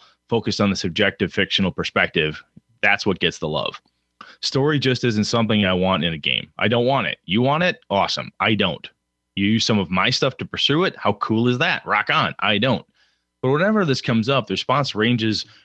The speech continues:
from some level of surprise or disbelief to recommendations for games that focus on story, often accompanied by the declaration that I obviously totally want story, and it's just some kind of semantic confusion. So for those of you who have, uh,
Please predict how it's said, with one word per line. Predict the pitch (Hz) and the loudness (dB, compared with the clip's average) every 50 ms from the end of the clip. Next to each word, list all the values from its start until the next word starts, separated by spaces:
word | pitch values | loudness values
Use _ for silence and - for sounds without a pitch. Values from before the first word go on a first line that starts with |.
| _ _ | _ _
from | - 107 | -6 -4
some | 107 - 139 147 147 131 | -2 0 2 2 4 2
level | 113 107 104 104 | 2 2 2 0
of | 98 87 | -2 -2
surprise | - 98 87 - 107 110 113 117 113 107 101 | -4 -8 -6 -2 0 0 2 2 2 2 0
or | 95 85 95 90 | 0 -2 -2 0
disbelief | 95 113 110 - - 95 101 104 104 - - | 0 0 -2 -2 -2 0 0 0 0 0 -2
to | - 110 98 | -2 -2 0
recommendations | 90 98 104 - - 123 123 120 139 151 147 - 156 147 131 - | 0 0 0 0 0 0 0 2 2 2 2 2 0 0 0 -2
for | - 110 98 | -2 -2 -2
games | 98 117 120 123 117 98 | 0 0 0 0 0 -2
that | 90 - | -4 -4
focus | - 131 139 - 127 - - | -2 -2 0 0 -2 -2 -4
on | 82 67 - | -6 -8 -8
story, | - - - 57 53 50 - _ _ _ _ _ - | -8 -8 -8 -8 -8 -8 -10 _ _ _ _ _ -2
often | - 117 120 - 131 | 0 0 0 2 0
accompanied | 113 - - 123 113 131 117 101 | -2 0 -2 -4 -2 -2 -2 0
by | 95 98 95 95 | 0 0 0 0
the | 92 85 | 0 0
declaration | 98 95 - - 101 98 101 104 - 101 90 | -2 -2 -2 0 0 0 2 2 0 0 0
that | 90 90 85 | 0 0 0
I | 90 90 90 - - - | 0 0 -2 -2 -2 -2
obviously | 101 123 147 139 120 110 - - 90 - | -2 0 0 2 0 0 0 -2 -6 -6
totally | - - - 156 165 175 139 113 | -6 -6 -2 0 2 2 2 2
want | 107 113 143 170 196 175 | 2 2 0 0 0 0
story, | - - 95 82 78 78 80 | -2 -2 -2 0 0 0 0
and | 78 92 | 0 0
it's | 98 | 0
just | - 120 110 - | -2 -2 -2 0
some | - 110 104 | 0 -2 -2
kind | - - 107 101 | -2 -2 -2 -2
of | 90 - | -2 -2
semantic | - - 92 90 95 101 98 - - - - | -4 -4 -2 0 0 0 0 -2 -6 -8 -10
confusion. | - - 151 - - - 95 98 90 76 78 67 55 - - _ _ _ _ _ _ _ _ _ _ _ _ _ _ _ _ _ _ _ _ _ _ _ _ - | -16 -18 -16 -12 -6 -4 -2 -2 -2 -2 -2 -4 -6 -10 -14 _ _ _ _ _ _ _ _ _ _ _ _ _ _ _ _ _ _ _ _ _ _ _ _ -6
So | - 131 127 123 117 | -2 0 0 0 0
for | 110 - 127 | 0 0 0
those | 143 170 180 143 | 2 2 2 0
of | 151 | 0
you | 160 147 | 2 2
who | 135 131 127 | 2 2 2
have, | 123 120 117 117 101 110 | 2 2 2 2 2 2
uh, | 104 101 101 98 98 95 - | 2 2 2 2 2 0 -2